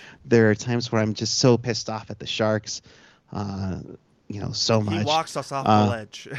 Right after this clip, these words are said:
Speaker 2: <laughs> That's
Speaker 1: yeah.
Speaker 2: for sure.
Speaker 1: A-, A J also giving me, you know,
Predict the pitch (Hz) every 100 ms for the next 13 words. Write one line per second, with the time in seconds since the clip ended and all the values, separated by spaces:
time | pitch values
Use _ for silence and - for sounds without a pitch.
0 | - 226 220 - 254 190 - - _ -
1 | 123 - 101 101 104 - 110 - _ 131
2 | 127 _ _ _ _ _ _ _ 135 139
3 | 131 139 135 131 - 127 127 123 123 120
4 | 117 123 110 104